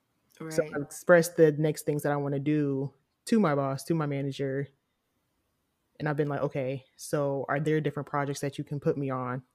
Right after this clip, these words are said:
Speaker 1: to get me to this point, to help me develop these skill sets? Are there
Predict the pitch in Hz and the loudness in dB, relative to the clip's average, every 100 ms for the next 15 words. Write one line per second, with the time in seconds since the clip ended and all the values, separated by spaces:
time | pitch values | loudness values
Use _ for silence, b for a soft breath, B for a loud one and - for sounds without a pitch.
0 | - 147 135 139 131 135 139 - 135 131 | -6 -4 -2 -4 -4 -2 -2 -2 -6 -6
1 | 113 135 135 135 135 135 135 131 - - | -6 -4 -4 -4 -4 0 0 0 -2 -4
2 | 139 - 139 131 - 131 127 - - b | -4 -2 -2 -2 -2 -2 -2 -6 -18 b
3 | b _ 139 135 127 131 | b _ -4 -2 -4 -6